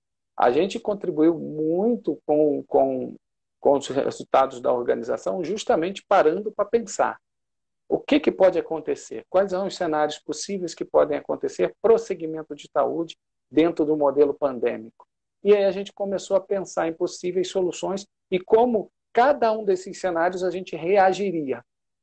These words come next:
Então, a gente foi traçando um planejamento estratégico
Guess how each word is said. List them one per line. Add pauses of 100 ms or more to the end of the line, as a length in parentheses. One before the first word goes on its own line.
(140)
Então,
a
gente
foi
traçando
um
planejamento
estratégico